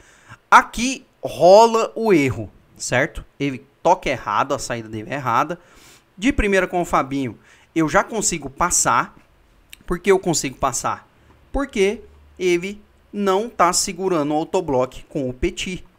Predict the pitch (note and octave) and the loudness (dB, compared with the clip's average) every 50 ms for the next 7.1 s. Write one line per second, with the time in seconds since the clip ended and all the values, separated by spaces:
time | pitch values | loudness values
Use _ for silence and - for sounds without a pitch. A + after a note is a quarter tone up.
0 | _ _ _ _ _ _ - - B2 D#3+ A3 A3 - - _ - D3 - - G3+ | _ _ _ _ _ _ -10 -6 -4 -4 -4 -4 -6 -8 _ -14 -8 -2 -2 -2
1 | G3+ G3+ - A#3 A3 A3 A#3 A3+ G#3+ G#3+ F#3 F#3+ A3+ D#4 F4+ D4+ G3 D#3 D#3 C3+ | -2 -2 -6 -6 -2 -2 -4 -2 -2 0 2 4 2 2 0 -2 0 2 2 2
2 | B2 A#2+ A#2 A#2 G#2+ G#2+ A2 - _ _ _ _ - - _ _ _ - C#3+ F3 | 2 2 2 2 2 0 -4 -16 _ _ _ _ -20 -20 _ _ _ -6 -4 -4
3 | G#3+ A3 G3 F#3 F#3+ A3 C4 C#4 C4+ - - G#3+ G#3 - _ - - F#3 F3+ F3 | -2 -2 0 0 0 0 -2 -6 -8 -8 -10 -12 -12 -14 _ -16 -12 -10 -8 -8
4 | E3 D#3 D3 B2+ B2+ - - D3+ C#3+ C3 A#2+ A2+ - - F#3+ G3 - E3 D3 D3+ | -8 -8 -10 -12 -14 -14 -10 -10 -8 -8 -10 -8 -6 -4 -4 -2 -2 -2 -2 -2
5 | F#3 G#3 G3+ - - - - A3 C#4 D#4 D4+ B3+ F3+ E3+ C#3 C3+ C3+ B2+ B2 B2 | -2 -2 -4 -6 -8 -6 -4 -2 0 0 0 0 -2 -2 -4 -4 -6 -6 -6 -4
6 | B2 C#3+ F3+ G3+ E3 - - _ _ _ _ _ _ _ _ - C3+ C3+ C3+ C3 | -2 0 0 0 0 -2 -6 _ _ _ _ _ _ _ _ -6 -4 -4 -2 -2
7 | C3+ C3 | -4 -6